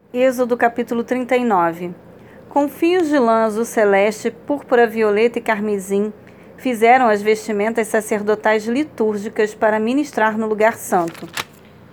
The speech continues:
Do mesmo modo, fizeram as roupas sagradas de Arão, exatamente como Yahvé tinha orientado Moisés. Fizeram um colete sacerdotal de linho fino trançado e de fios de ouro e de fios de lã azul celeste,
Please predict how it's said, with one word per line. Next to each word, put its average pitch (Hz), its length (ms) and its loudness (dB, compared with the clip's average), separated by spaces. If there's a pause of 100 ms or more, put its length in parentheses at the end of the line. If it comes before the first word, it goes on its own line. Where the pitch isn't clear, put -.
(300)
Do 277 100 0
mesmo 277 420 2
modo, 202 520 2
fizeram 220 500 2
as 214 140 -4
roupas 220 340 0
sagradas 208 580 0
de 220 100 -2
Arão, 202 420 2 (360)
exatamente 294 600 0
como 302 200 0
Yahvé 254 440 2
tinha 240 260 -6
orientado 220 500 -2
Moisés. 208 720 -4 (680)
Fizeram 233 460 4
um - 20 0
colete 220 340 0
sacerdotal 208 720 0
de 202 100 -6
linho 202 240 -2
fino 214 400 -6
trançado 202 680 0
e 202 40 0
de 214 140 -8
fios 277 380 -8
de 240 100 -2
ouro 214 400 2 (300)
e 214 80 -8
de 220 120 -6
fios 277 320 -6
de 269 120 0
lã 233 320 4
azul 208 200 -4
celeste, 214 760 0